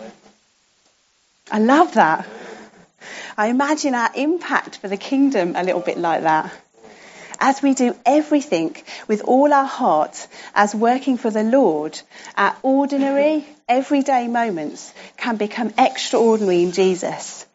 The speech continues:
as we serve him passionately, living out our devotion to him. I read a quote recently that said,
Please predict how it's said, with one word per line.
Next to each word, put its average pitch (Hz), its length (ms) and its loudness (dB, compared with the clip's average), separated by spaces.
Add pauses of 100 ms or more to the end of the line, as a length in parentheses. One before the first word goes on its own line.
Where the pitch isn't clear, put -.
(440)
as 208 180 0
we 208 120 -2
serve 269 460 2
him 190 280 0 (260)
passionately, 175 920 0 (240)
living 240 460 6
out 196 180 6
our 185 140 2
devotion 190 680 2
to 175 120 -12
him. 165 440 -4 (3750)
I 202 60 0
read 233 220 4
a 214 40 -4
quote 247 360 2
recently 175 500 -4
that 170 160 -8
said, 170 260 -4